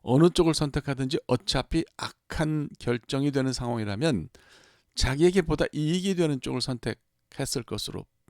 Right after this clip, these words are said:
보는 건 어떨까요? 여기서 롯이 딸들의 희생을 선택한, 에, 진짜 속마음이 보이는 거 아니냐, 저는 그렇게 생각합니다. 조금 잔인한 이야기인지는 모르겠지만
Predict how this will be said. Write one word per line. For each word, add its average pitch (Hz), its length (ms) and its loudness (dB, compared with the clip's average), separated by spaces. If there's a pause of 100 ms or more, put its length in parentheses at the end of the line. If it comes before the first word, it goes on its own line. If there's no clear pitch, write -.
(140)
보는 117 240 2
건 214 160 0
어떨까요? - 600 -6 (1080)
여기서 196 880 0
롯이 151 400 -2
딸들의 160 380 -4
희생을 165 360 -2
선택한, 135 680 -8 (520)
에, 113 120 -4
진짜 151 360 -2
속마음이 135 540 -2
보이는 113 360 -4
거 107 80 -6
아니냐, 95 420 -8
저는 147 220 0
그렇게 101 200 -12
생각합니다. - 640 -14 (440)
조금 170 380 4
잔인한 160 420 2
이야기인지는 143 540 0
모르겠지만 113 720 -4